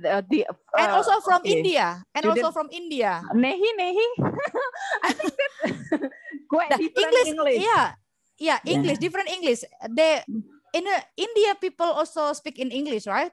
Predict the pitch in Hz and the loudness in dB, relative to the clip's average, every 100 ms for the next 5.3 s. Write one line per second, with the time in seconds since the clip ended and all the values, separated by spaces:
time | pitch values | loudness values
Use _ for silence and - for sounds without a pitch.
0 | 262 247 220 - 196 381 539 285 214 226 | -6 -6 -6 -4 0 0 0 -2 -2 0
1 | 403 240 226 - 208 285 262 269 - 285 | 2 2 2 -2 -2 0 2 0 -2 -4
2 | - 330 190 - _ - 294 330 285 320 | -4 -2 -2 -6 _ -2 2 2 2 -2
3 | 381 285 262 339 339 285 285 294 294 294 | -2 0 0 0 0 2 2 0 -2 -6
4 | - 285 233 269 277 285 285 285 269 - | -4 -2 2 2 2 -2 -6 -8 -8 -8
5 | 269 - 277 | -8 -10 -12